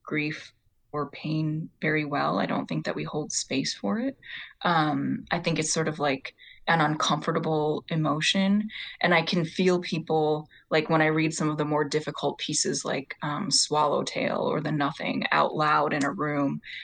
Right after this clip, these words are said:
I can feel them getting uncomfortable. Um, and I think to a certain extent, um,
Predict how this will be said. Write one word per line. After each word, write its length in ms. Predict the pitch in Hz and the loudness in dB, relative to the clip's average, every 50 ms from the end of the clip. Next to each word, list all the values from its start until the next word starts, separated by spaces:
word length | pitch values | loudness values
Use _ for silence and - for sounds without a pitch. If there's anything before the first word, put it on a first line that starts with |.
| - - | -4 0
I 100 | - 160 | 0 2
can 160 | - 175 156 | 2 2 0
feel 260 | 151 - - 170 170 | 0 0 0 0 2
them 140 | 165 165 160 | 2 0 0
getting 300 | 156 156 156 151 151 143 | 0 -2 -2 -2 0 0
uncomfortable. 960 | 135 139 143 - - - - 269 - - - - - - - - - - - - - - - - - - - | 0 -2 -2 -4 -4 -4 -4 -4 -4 -6 -6 -6 -4 -4 -4 -4 -4 -4 -6 -8 -12 -12 -12 -14 -10 -4 0
Um, 580 | 165 160 151 143 143 135 135 135 - - 165 - - - _ _ _ _ _ _ - | 2 4 4 4 2 2 0 0 -2 -4 -6 -10 -14 -20 _ _ _ _ _ _ -2
and 120 | 170 175 | 2 2
I 120 | 170 165 | 2 0
think 600 | 165 - - 190 202 202 - - - - - - _ _ _ _ _ _ _ _ _ _ _ _ _ _ _ _ _ _ _ _ _ _ _ _ _ _ _ _ - | 0 2 2 4 4 4 2 0 -6 -10 -10 -12 _ _ _ _ _ _ _ _ _ _ _ _ _ _ _ _ _ _ _ _ _ _ _ _ _ _ _ _ -4
to 240 | - - 196 190 175 | 0 2 4 4 4
a 60 | 165 | 4
certain 340 | 170 - 185 180 175 170 165 | 2 2 2 2 2 0 0
extent, 540 | 160 156 - - - 160 151 151 147 - - _ _ - | -2 -2 -2 -2 0 0 0 0 0 -4 -8 _ _ -4
um, 480 | 165 160 151 160 - 143 143 139 139 | -4 -2 -2 -2 -2 -2 -2 -2 -4